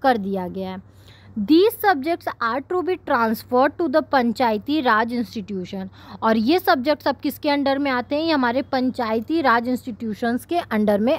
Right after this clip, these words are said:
आते हैं। These subjects were mostly linked to the development and welfare function at the local level। The actual transfer of these function develop,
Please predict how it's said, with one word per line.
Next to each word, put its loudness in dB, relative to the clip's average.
आते -8
हैं। -8
These 2
subjects 0
were 2
mostly 2
linked -2
to -4
the 2
development 0
and 0
welfare 0
function -2
at 2
the 4
local 2
level। -2
The 0
actual 2
transfer 0
of -4
these -2
function -2
develop, 2